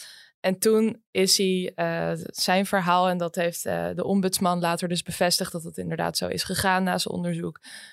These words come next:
eh, is hij op een vrij, eh, heftige en vernederende manier door, eh, allerlei boa's, eh, die markt, eh, p-, afgestuurd, afgevoerd bijna,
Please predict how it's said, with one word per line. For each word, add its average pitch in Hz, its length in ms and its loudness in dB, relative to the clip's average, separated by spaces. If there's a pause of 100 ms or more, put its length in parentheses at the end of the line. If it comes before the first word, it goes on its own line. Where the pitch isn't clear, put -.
eh, 170 380 2
is - 220 2
hij 165 400 4 (320)
op 175 180 -10
een 170 160 -2
vrij, 175 540 2
eh, 175 100 -2 (380)
heftige 175 520 0
en 165 340 0
vernederende 175 640 2
manier 170 500 2
door, 165 300 -2
eh, 160 220 -2 (440)
allerlei 165 580 2
boa's, 170 760 4
eh, 160 340 -2
die 165 140 -2
markt, 170 380 0
eh, 170 120 2 (140)
p-, - 100 -16 (180)
afgestuurd, 180 880 0
afgevoerd - 760 -2
bijna, 170 580 0